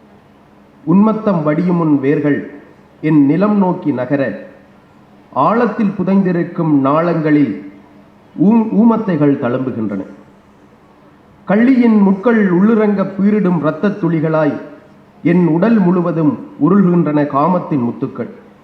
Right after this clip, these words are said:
உன் சுடுமூச்சுகளின் நூல் கொண்டு ஒவ்வொன்றையும் கோக்கிறாய். தொங்கும் தோட்டமாகி மிதக்கிறேன்.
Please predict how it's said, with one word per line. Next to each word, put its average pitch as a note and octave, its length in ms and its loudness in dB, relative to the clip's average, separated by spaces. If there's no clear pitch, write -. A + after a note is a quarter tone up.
உன் G3+ 180 4
சுடுமூச்சுகளின் A3 840 2
நூல் G3 280 0
கொண்டு G3 540 -2
ஒவ்வொன்றையும் G3+ 760 0
கோக்கிறாய். A2 440 -6
தொங்கும் G#3 480 2
தோட்டமாகி G3 640 0
மிதக்கிறேன். D3 640 -4